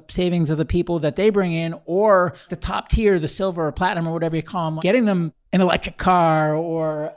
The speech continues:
a month's free rent or tickets to a V I P concert or things that they're getting based on status that don't necessarily re-, reflect beyond just cost savings.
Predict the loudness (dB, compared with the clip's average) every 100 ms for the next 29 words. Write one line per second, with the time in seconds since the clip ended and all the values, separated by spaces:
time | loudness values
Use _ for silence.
0 | 0 2 2 0 -2 -4 0 0 0 -2
1 | -2 2 4 4 2 -4 _ 2 2 2
2 | 0 4 4 4 2 2 2 0 0 -2
3 | 0 2 4 6 6 6 6 4 4 2
4 | 2 0 2 2 4 4 2 -4 _ 2
5 | 4 4 2 2 4 4 2 -2 0 0
6 | 0 -6 -6 -2 0 0 -4 -8 -14 -16
7 | -6 -6 2 4 6 6 4 0 -2 -6
8 | -4 -6 -8 -12